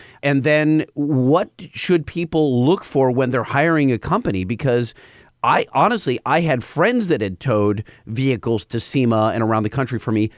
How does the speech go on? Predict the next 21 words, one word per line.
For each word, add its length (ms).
but 120
I 60
had 80
never 160
hired 500
a 20
company. 380
So 300
I 120
was 200
asking 380
some 200
of 60
those 120
questions 420
to 100
you 80
for 80
the 80
first 240
time. 260